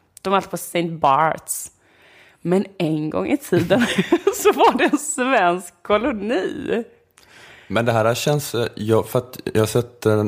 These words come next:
Speaker 2: de har sett upp Gustav den tredje utav, eh, Strindberg, eller att det, jag har sett någon så här T V-teater från kanske så här nittonhundraåttio, liksom, när de gör Gustav den tredje. Och då är det just det där att på Gustav den tredjes hov så är det liksom ändå en slav där som de har tagit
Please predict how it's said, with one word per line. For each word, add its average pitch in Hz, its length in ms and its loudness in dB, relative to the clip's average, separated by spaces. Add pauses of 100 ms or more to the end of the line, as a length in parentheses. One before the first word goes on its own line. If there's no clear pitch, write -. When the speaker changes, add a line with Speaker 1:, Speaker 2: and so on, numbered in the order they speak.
(140)
Speaker 2:
de 95 120 -2
har 101 60 0
sett 107 160 -2
upp 101 160 0
Gustav 101 300 0
den 101 100 2
tredje 110 560 2
utav, 90 540 0
eh, 92 120 0
Strindberg, 101 960 -2 (280)
eller 90 200 -4 (300)
att 90 140 -4
det, - 60 2
jag 92 220 0
har 98 80 2
sett 95 180 -2
någon 92 100 0
så 98 80 0
här 90 80 -2
T 104 220 2
V-teater 107 540 0
från 76 120 -2
kanske 80 200 -2
så 85 60 -2
här 87 80 0
nittonhundraåttio, 92 760 -2
liksom, - 280 -8 (560)
när 98 100 -2
de 85 100 0
gör 82 180 0
Gustav 87 220 -4
den 82 100 -4
tredje. 87 340 -4 (100)
Och - 360 -8
då 98 80 4
är 98 120 4
det 95 60 4
just 87 140 -2
det 80 60 -2
där 80 100 2
att 76 100 -6 (360)
på 82 80 -2
Gustav 87 240 -2
den 87 80 0
tredjes 87 420 0
hov 92 220 2
så 82 320 0 (160)
är 85 80 -2
det 80 60 -4
liksom 82 320 -6
ändå 80 420 0 (360)
en 82 180 -2
slav 95 420 2
där 57 220 0
som - 140 -8
de 73 60 -6
har 78 60 -4
tagit - 240 -6